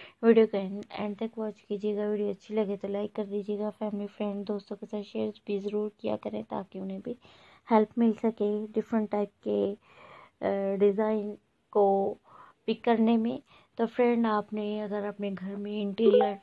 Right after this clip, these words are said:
के मुख्तलिफ किस्म की designing करवानी हो तो आप देख सकते हैं, बहुत ही ज़बरदस्त से यूडोई Unique ideas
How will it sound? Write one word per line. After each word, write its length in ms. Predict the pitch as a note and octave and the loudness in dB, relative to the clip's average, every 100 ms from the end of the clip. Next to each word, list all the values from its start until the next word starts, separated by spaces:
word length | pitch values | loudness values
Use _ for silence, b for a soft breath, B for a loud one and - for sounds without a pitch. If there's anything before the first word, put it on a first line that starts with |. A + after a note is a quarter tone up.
| - | -14
के 340 | F#3 F#3 F#3+ _ B B B | -12 -10 -12 _ B B B
मुख्तलिफ 360 | A3+ G3+ A#3 - | -6 -6 -12 -14
किस्म 320 | A3 A3 F#3 F#3+ | -14 -12 -14 -14
की 220 | G#3 G3 | -12 -10
designing 520 | G3+ G3 G3+ G3 G3 | -8 -4 -4 -4 -8
करवानी 380 | - G#3 G3 F#3+ | -8 -4 -4 -4
हो 120 | G3+ | -8
तो 120 | G#3+ | -4
आप 160 | G3+ - | -4 -4
देख 180 | G3+ G3 | -10 -10
सकते 320 | - A3+ A3+ | -16 -10 -6
हैं, 180 | G#3+ G#3+ | -6 -4
बहुत 260 | F#3+ G3+ G#3 | -6 -6 -4
ही 60 | |
ज़बरदस्त 540 | G3 F#3 G3 G3+ G3+ - | -4 -4 -4 -8 -10 -8
से 80 | |
यूडोई 480 | G#3+ G3+ G3 G#3 G#3 B B B B B B B B B B B _ _ - _ _ _ _ _ _ _ _ _ _ _ _ _ _ _ _ _ _ _ _ _ _ _ _ _ _ _ b b - | -6 -2 0 0 0 B B B B B B B B B B B _ _ -20 _ _ _ _ _ _ _ _ _ _ _ _ _ _ _ _ _ _ _ _ _ _ _ _ _ _ _ b b -6
Unique 560 | A3 A3 A3 A3+ A3+ G#3+ | 0 2 2 -2 0 0
ideas 560 | G3+ G3 G3+ G#3 A3+ | 0 0 0 0 0